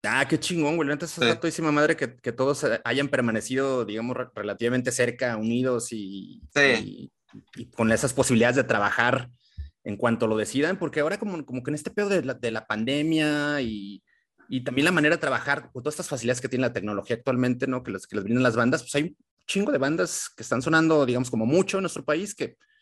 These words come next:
Speaker 1: están como atomizadas, cabrón, ¿no? Hay un güey que está en Guadalajara y otros cabrones en San Luis Potosí, y viene un güey de Zacatecas y, y se reúnen de vez en cuando para las tocadas, entonces está,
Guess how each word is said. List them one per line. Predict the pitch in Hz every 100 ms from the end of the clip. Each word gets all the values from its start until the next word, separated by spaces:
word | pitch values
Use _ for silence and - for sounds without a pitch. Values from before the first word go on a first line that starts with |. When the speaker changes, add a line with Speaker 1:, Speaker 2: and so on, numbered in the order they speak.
| _ _ _
Speaker 1:
están | - 127
como | 139 143
atomizadas, | 120 117 107 - 160 135
cabrón, | - 104 104
¿no? | 131
Hay | 131
un | 135
güey | 131 135
que | 131
está | - 127 127
en | 123
Guadalajara | 117 104 101 156 156
y |
otros | 143 120 -
cabrones | 117 127 135 135
en | 113 104 98 -
San | 101
Luis | 117
Potosí, | - 113 104 143 160 160
y | 135
viene | 117 123 135
un | 127
güey | 127
de | 127
Zacatecas | 117 - - 123 123 123
y, | 117
y | 87 71 98 95 _
se | - 110
reúnen | 113 131
de | 123
vez | 120
en | 117
cuando | 120 120
para | 101
las | 104
tocadas, | - - 135 160
entonces | 127 120 123 160 -
está, | - 120 143 143